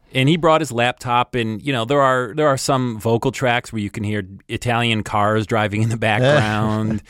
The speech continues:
Speaker 1: He's got some guitar tracks that he recorded in Philly with trucks rumbling in the background, which actually adds some atmosphere. Once I E Q'd out
Speaker 2: Yeah,
Speaker 1: the low-end
Speaker 2: yeah.
Speaker 1: rumbling, it sounds like water or something. It, it actually sounds like something we added on purpose.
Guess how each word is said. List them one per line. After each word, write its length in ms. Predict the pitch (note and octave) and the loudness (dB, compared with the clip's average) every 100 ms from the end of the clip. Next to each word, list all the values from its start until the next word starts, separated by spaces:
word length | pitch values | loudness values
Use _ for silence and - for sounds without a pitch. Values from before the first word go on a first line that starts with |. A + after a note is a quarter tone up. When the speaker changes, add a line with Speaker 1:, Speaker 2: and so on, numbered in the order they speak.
| - - - | -20 -20 -6
Speaker 1:
He's 180 | - B2+ | 0 2
got 280 | C#3+ B2+ B2 | 4 2 0
some 180 | - A2+ | -6 -6
guitar 380 | G#2 - A2 A2+ | -6 -2 -2 -2
tracks 540 | - A#2 A2+ A2+ - | -2 0 2 0 -4
that 100 | A2+ | -6
he 40 | |
recorded 440 | G#2 G2 A#2 G#2+ F#2+ | -6 -2 0 0 -2
in 120 | F#2+ | -4
Philly 440 | - A#2+ A2+ A2+ | -4 -2 0 0
with 160 | F#2+ - | -2 -6
trucks 420 | - A2 - - | -2 -2 -2 -6
rumbling 380 | A2+ A2 G#2+ G#2+ | -4 -2 -2 -2
in 100 | G#2+ | -2
the 60 | G2+ | -2
background, 800 | G#2 G#2+ - A2 G#2+ G#2+ G#2+ G#2 | -2 -2 -4 -6 -4 -2 -2 -2
which 140 | - | 0
actually 400 | F3 - A#3+ F3 | -2 -2 -4 -2
adds 240 | C3+ C3+ - | -2 -2 -2
some 120 | G#2+ | -2
atmosphere. 460 | A#2+ C3 - G#2+ | 0 -2 -6 -4
Once 200 | F#2+ A2 | -4 -2
I 40 | B2 | -4
E 160 | A2+ | -6
Q'd 200 | A2+ - | -8 0
out 160 | A2+ A2+ | 2 4
Speaker 2:
Yeah, 60 | A2 | 2
Speaker 1:
the 60 | |
low-end 380 | G#2 A2 A#2 G#2 | 0 0 2 2
Speaker 2:
yeah. 60 | G#2 | 2
Speaker 1:
rumbling, 380 | G#2+ C#3+ G#3+ | 0 -2 -2
it 100 | D3+ - | -4 -2
sounds 200 | B2+ A#2 | -2 0
like 160 | F2+ | -2
water 400 | F#2+ F#2 A2+ D#3+ | 0 0 2 0
or 80 | G2 | -2
something. 360 | - F#2+ F#2 E2+ | -4 -8 -6 -6
It, 160 | E2+ | -8
it 120 | G2 | -4
actually 300 | G#2+ A2 - | -2 -2 -4
sounds 240 | G#2 C3+ A2+ | -4 -2 -2
like 80 | - | -2
something 240 | C3+ A#2 | 0 0
we 160 | G#2 F2+ | 0 0
added 320 | G#2+ A2 G#2 | -2 0 -2
on 140 | F2 | -6
purpose. 640 | - - G3+ - - - | -6 -2 -2 -4 -14 -18